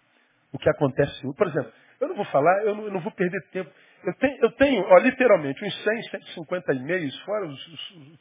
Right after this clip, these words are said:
todos os outros com-, eh, meios de comunicação, pra eu falar alguma coisa sobre a entrevista de Caio Fábio. Pelo amor de Deus, meu Deus, fala alguma coisa sobre a entrevista de Caio Fábio. Então, gostou da entrevista? Absorve. Não gostou?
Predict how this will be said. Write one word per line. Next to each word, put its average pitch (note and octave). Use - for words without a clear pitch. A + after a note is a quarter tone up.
todos F#3+
os D#3
outros -
com-, D#3+
eh, -
meios E3
de -
comunicação, D#3
pra G#3+
eu A#3
falar A3+
alguma G#3+
coisa G#3
sobre -
a -
entrevista G3
de E3+
Caio G3+
Fábio. F3
Pelo A#4
amor G#4
de F4+
Deus, D#4
meu B3
Deus, A#3
fala A#4+
alguma A4
coisa G4+
sobre B3
a F#3+
entrevista F3
de -
Caio F3+
Fábio. C3+
Então, C4
gostou G3
da D#3+
entrevista? F3+
Absorve. E3+
Não G3+
gostou? A3+